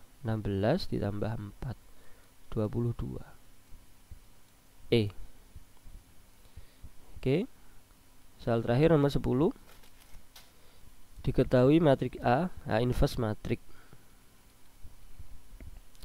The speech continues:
Misalkan ini ya, A, B, C, D. Inverse-nya itu sama dengan seper determinan A dikalikan adjoin. Adjoinnya itu ini D,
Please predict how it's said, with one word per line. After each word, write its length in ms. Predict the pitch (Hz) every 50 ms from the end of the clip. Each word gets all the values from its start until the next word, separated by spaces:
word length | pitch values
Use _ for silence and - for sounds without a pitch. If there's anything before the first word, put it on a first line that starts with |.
| - - - - -
Misalkan 340 | - - 120 117 - 123 123
ini 240 | 120 120 123 123 120
ya, 160 | 117 - -
A, 300 | - 127 131 135 143 139 - - - -
B, 240 | 127 123 135 135 139 -
C, 320 | - - 127 123 127 127 - - - -
D. 300 | - 123 113 101 95 98 - - - - - - - - - - - - - - - - - - - - - - 131
Inverse-nya 640 | 127 120 117 - - 120 - - - 127 127 127
itu 560 | 127 117 113 - - - 156 160 170 180 185 175
sama 320 | - - 117 117 117 104
dengan 240 | - 107 113 110 110
seper 640 | 113 - 120 - - - 135 151 170 196 220 202 - -
determinan 840 | 107 101 - 110 113 110 107 113 110 107 110 110 110 110 117 - - - - - - - - - - - -
A 240 | 113 113 127 151 170
dikalikan 640 | - - 120 - 117 113 110 113 - 123 123 - -
adjoin. 640 | 120 - - - - 110 107 107 104 104 98 101 120 - - - - - - - - - - - - - - -
Adjoinnya 640 | 110 113 - - 117 113 110 110 113 117 113 113 110
itu 420 | - - - 156 156 160 160 160 - -
ini 240 | 135 123 120 123 - - -
D, 240 | 135 131 131 147 208